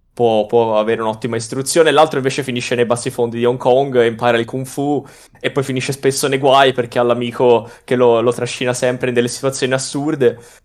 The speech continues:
Infatti il, infatti il film inizia che loro, cioè, a un certo punto loro vanno a, il modo, il motivo per cui finiscono principalmente nei guai è che vanno a, nel, nel ristorante di un capo della malavita perché il, l'amico è fissato con una ti-, con una tipa, una cantante del locale.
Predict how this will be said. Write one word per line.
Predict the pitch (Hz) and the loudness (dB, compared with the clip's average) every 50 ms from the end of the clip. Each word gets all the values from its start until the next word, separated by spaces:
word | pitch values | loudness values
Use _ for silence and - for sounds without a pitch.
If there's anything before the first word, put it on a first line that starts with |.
| - - | -10 -6
Infatti | 139 143 139 165 156 156 156 - - 196 185 165 - 131 | -6 -2 2 4 4 4 4 0 -2 -4 -4 -4 -4 -4
il, | 135 131 135 131 123 123 120 120 120 117 117 | -2 0 2 4 4 4 4 4 4 2 2
infatti | 117 117 151 139 - 135 | 2 0 0 -2 0 -2
il | 131 | -4
film | - 147 139 139 127 123 | -4 -4 -4 -2 0 -2
inizia | 123 123 135 131 - - | -2 -2 -4 -6 -4 -2
che | 127 127 | 0 0
loro, | 123 127 131 135 139 135 131 117 - - - _ _ _ _ _ _ _ _ | 2 2 2 2 4 4 2 2 0 -6 -20 _ _ _ _ _ _ _ _
cioè, | - 139 104 110 | -4 -4 -4 -4
a | 113 | -4
un | 120 | -6
certo | - 147 135 - 139 | -4 -4 -4 -4 -4
punto | 147 156 147 156 | -4 -2 0 2
loro | 135 143 143 135 | 2 4 4 4
vanno | 131 131 131 135 131 131 131 131 117 90 | 4 2 2 2 0 0 0 0 -2 -2
a, | 120 123 120 113 113 110 113 117 110 _ _ _ _ _ _ _ - 127 131 151 | -2 -2 -2 -2 -2 -4 -6 -10 -16 _ _ _ _ _ _ _ -12 -10 -10 -8
il | - 151 151 - 131 - 151 135 | -8 -8 -10 -10 -10 -6 -6 -2
modo, | 143 151 156 156 156 | 2 2 4 4 2
il | 139 | 0
motivo | 143 147 143 139 - 160 151 | -2 -2 -4 -2 0 0 0
per | 123 139 | 0 0
cui | 135 151 135 | -4 -4 -6
finiscono | - 139 147 139 - 151 139 | -6 -6 -6 -2 -2 -2 0
principalmente | 135 147 139 - - 139 151 147 143 - - | 0 -2 -6 -6 -6 -6 -6 -6 -6 -4 -2
nei | 151 160 160 | 0 0 2
guai | 151 156 143 139 143 147 147 135 - - _ _ _ _ _ | 4 4 4 6 4 2 2 -2 -6 -10 _ _ _ _ _
è | - 120 123 | -10 -8 -6
che | - 131 | -6 -4
vanno | 117 120 139 131 131 127 123 120 113 110 - - | 0 2 4 4 4 2 0 0 -2 -2 -2 -2
a, | 117 120 | -4 -4
nel, | 113 117 117 117 113 113 113 113 113 113 113 | -2 -2 -4 -4 -4 -4 -4 -4 -4 -4 -2
nel | 113 123 | -2 -2
ristorante | 131 139 135 - - 131 135 139 139 135 135 127 | -2 -4 -4 -2 0 2 2 2 0 0 -4 -4
di | 120 123 | -4 -4
un | 123 123 120 | -4 -6 -6
capo | 113 - 147 131 - 135 | -4 -2 -2 -2 0 0
della | 123 131 131 | 2 2 2
malavita | 127 135 147 165 160 160 165 - 160 | 2 2 2 2 2 2 0 -4 -2
perché | 131 131 127 135 - 131 | -2 -2 -2 -2 -2 -4
il, | 127 127 127 131 127 - | -2 -2 -2 -4 -4 -2
l'amico | 127 131 135 139 147 131 139 | -2 -2 -2 -2 -2 -2 -2
è | - | -4
fissato | - - - 127 - - - 123 120 123 131 | -4 -4 -6 -8 -4 0 0 0 0 0 -2
con | 120 127 | -2 -4
una | 120 113 113 113 | -4 -4 -6 -8
ti-, | - 131 120 | -8 -10 -10
con | - 127 120 | -6 -4 -4
una | 120 117 | -4 -4
tipa, | 117 - 123 113 131 120 113 113 113 | -6 -8 -4 -2 0 0 2 0 -2
una | 113 113 110 | -2 -6 -8
cantante | 110 123 117 117 - 127 113 113 113 117 | -8 -8 -6 -4 -2 -2 -2 -2 -2 -4
del | 113 107 107 | -4 -4 -4
locale. | 110 107 - 120 101 101 101 101 101 - | -4 -2 0 2 2 2 2 0 -4 -6